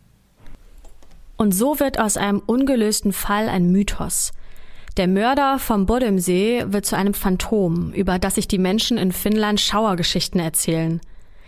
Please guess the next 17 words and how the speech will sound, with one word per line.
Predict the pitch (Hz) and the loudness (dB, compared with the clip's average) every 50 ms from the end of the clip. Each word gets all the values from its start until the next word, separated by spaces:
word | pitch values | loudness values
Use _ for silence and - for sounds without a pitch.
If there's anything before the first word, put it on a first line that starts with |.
| - - - - - - | -20 -20 -14 -10 -4 -2
Die | 196 | 0
Rätsel | 190 208 262 302 - - 294 254 | 2 2 2 2 2 2 2 2
und | 214 202 196 | 4 4 4
Mythen, | 214 254 285 277 - 190 190 202 214 226 233 | 4 2 2 2 2 2 4 4 4 4 2
die | - 214 202 | 2 2 2
sich | 185 196 190 185 - | 2 2 0 2 2
um | 208 220 240 | 2 2 4
diese | 233 233 214 208 190 | 4 4 4 4 4
Morde | 185 185 196 214 220 202 175 - | 4 4 2 2 0 0 0 0
ranken, | 175 175 175 170 - - 185 202 226 240 233 - - - - - - - | 0 0 0 0 0 0 0 2 2 0 -2 -4 -10 -16 -18 -10 -4 0
dienen | 202 196 190 185 - | 0 2 2 2 2
heute | 247 285 359 359 - - 202 208 233 269 | 2 0 0 0 0 0 0 0 2 2
als | 277 - 175 180 - - | 2 2 0 0 0 0
Inspiration | - 208 196 - 208 196 185 185 180 - - 214 220 226 | 0 0 0 2 0 0 0 0 0 0 0 2 2 0
für | 214 - - | 0 0 -2
zahlreiche | 185 - - - 214 220 - - 208 202 202 - - | -2 0 0 0 0 0 0 0 0 0 0 0 0
Buchveröffentlichungen | 180 - 254 254 - - - - - 170 - 185 175 - 180 - - 185 180 196 220 247 233 | 0 0 -2 -2 -2 -2 -2 -2 -2 -2 -2 -2 0 0 0 0 0 0 2 2 2 0 0